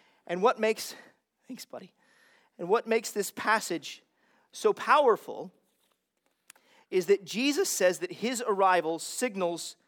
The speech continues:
the favor of the Lord. Jesus says that he is the one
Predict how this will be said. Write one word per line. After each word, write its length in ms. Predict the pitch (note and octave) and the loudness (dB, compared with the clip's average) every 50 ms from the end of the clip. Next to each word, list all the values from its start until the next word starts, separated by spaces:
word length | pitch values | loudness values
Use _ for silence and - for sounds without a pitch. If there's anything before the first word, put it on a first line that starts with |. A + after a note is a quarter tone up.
| _ _ _ _ - | _ _ _ _ -10
the 80 | E3+ | -10
favor 480 | D#3+ - - G3 F#3+ F#3 F#3 E3+ F3 E3+ | -8 -6 -4 0 0 0 0 0 -4 -6
of 140 | - D#3 C3+ | -6 -8 -6
the 80 | D#3 | -6
Lord. 420 | D3+ D3 D#3+ D#3 C#3 A2 - - _ _ _ _ _ _ _ _ _ _ _ _ _ _ _ _ _ _ _ _ _ _ _ | -6 -4 -2 -2 -4 -4 -6 -10 _ _ _ _ _ _ _ _ _ _ _ _ _ _ _ _ _ _ _ _ _ _ _
Jesus 440 | - - F#3+ G#3+ C4+ B3+ C#4 C4 - | -12 -6 -2 -2 0 0 0 0 2
says 220 | - B3+ A#3 G#3+ F3 | 2 4 4 6 6
that 140 | A3 A3 - - - _ _ _ | 4 4 4 -2 -20 _ _ _
he 800 | - - - - - C#4+ C#4+ C#4+ A3 D#3+ D3+ D#3+ G3 A#3+ A3+ G#3 _ _ _ _ _ _ _ _ - _ _ - | -14 -10 -8 -4 0 0 0 0 0 -4 -4 -6 -8 -10 -12 -14 _ _ _ _ _ _ _ _ -20 _ _ -6
is 280 | - G#3 A#3+ C4+ B3 G#3+ | -2 0 0 0 0 0
the 120 | - D4 | -2 -2
one 500 | C#4+ A#3+ G#3+ G#3+ F#3+ F#3 F#3 G3+ G#3+ G#3+ | -2 2 2 4 4 4 2 -2 -6 -8